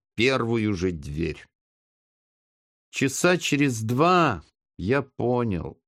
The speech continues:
что если так пойдет дальше, я просто рехнусь от переутомления, причем практически без пользы для дела. О чем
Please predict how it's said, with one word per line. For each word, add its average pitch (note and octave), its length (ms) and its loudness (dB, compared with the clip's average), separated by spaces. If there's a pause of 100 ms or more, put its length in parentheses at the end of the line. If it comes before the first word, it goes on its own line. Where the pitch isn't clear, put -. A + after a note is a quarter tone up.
(300)
что - 260 -4
если G2+ 420 0
так G2+ 360 0
пойдет D#2 540 -2
дальше, A2 720 -2 (400)
я F2 220 0
просто G#2+ 560 0
рехнусь A2 1120 0 (280)
от A2 380 0
переутомления, F2+ 1160 0
причем G2 520 0
практически - 1080 -2
без E2+ 380 0
пользы G2 800 0 (120)
для E2+ 320 0
дела. E2 540 -2 (960)
О A#2+ 100 2
чем E3+ 560 2